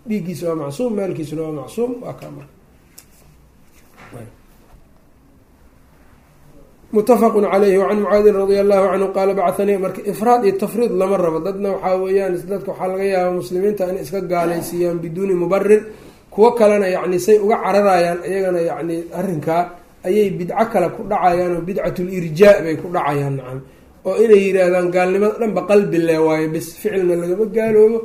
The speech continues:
qowlna lagama gaaloobo. Markaasuu ku leeyahay, "Qofkan qalbigiisa adiga maa ogow," ku dhahaa, nacam. "Qalbigiisa annaga ma naqaano, waxyi hadda noo sheegaayana ma jiro, sidaa darteed annaga ma, wax ma yeelayno." Waa bidco kale iyadana, waa bidcatul irjaa.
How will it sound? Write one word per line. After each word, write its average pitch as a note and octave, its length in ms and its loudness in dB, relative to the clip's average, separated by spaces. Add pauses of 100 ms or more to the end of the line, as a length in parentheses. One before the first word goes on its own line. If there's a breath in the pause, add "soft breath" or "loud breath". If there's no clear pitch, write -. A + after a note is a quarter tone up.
(260 loud breath)
qowlna A3+ 320 6
lagama F3 320 -2
gaaloobo. E3 320 -4
Markaasuu F#3 320 -6
ku E3 100 -8
leeyahay, F#3+ 220 -2
"Qofkan F#3 300 -6
qalbigiisa F3 480 -4
adiga F#3+ 240 -2
maa F3 160 2
ogow," D#3+ 260 -2
ku - 140 -12
dhahaa, C3 200 -10
nacam. B2+ 260 -16 (600 soft breath)
"Qalbigiisa F#3+ 540 -6
annaga F#3+ 240 -2
ma F#3+ 100 -4
naqaano, G#3+ 560 -4
waxyi G3+ 240 2
hadda F3 240 -2
noo F3 220 2
sheegaayana F#3 560 -2
ma F3 160 -2
jiro, G#3+ 300 2 (500)
sidaa B3+ 260 -4
darteed G#3 440 0
annaga G3+ 300 -4
ma, F#3+ 160 -8 (200)
wax G#3+ 160 -10
ma A3 160 -4
yeelayno." E3 540 -2 (180)
Waa A3+ 160 -2
bidco G#3+ 340 0
kale A3 260 6
iyadana, F#3+ 280 2
waa E3+ 80 2
bidcatul F#3 400 -2
irjaa. F3+ 420 2